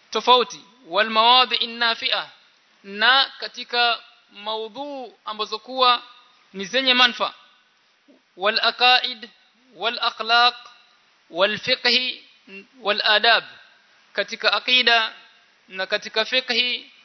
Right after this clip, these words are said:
na katika akhlaq na adab. wa al-islahati shamila, na katika yale ambayo kuwa yana islah ya kijumla katika mujtama, wal qawaidil amma, na kutaja kaida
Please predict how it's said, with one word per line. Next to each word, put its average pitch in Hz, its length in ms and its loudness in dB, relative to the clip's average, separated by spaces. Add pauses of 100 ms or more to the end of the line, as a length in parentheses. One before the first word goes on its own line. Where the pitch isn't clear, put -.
(280)
na 196 200 0
katika 208 380 0
akhlaq 233 460 2
na 208 200 -4
adab. 220 340 0 (840)
wa 214 420 4
al-islahati 233 880 -4
shamila, 226 600 -4 (460)
na 196 120 -6
katika 220 320 -4
yale 254 260 4
ambayo 226 240 -6
kuwa 233 500 -6 (300)
yana 208 440 -4
islah 220 540 -6 (600)
ya 202 100 -8
kijumla 233 500 -6
katika 214 520 -6 (380)
mujtama, 214 540 -2 (280)
wal 190 200 -4
qawaidil 214 600 -2
amma, 208 460 -6 (140)
na 190 120 -10
kutaja 226 580 -2 (560)
kaida 240 720 0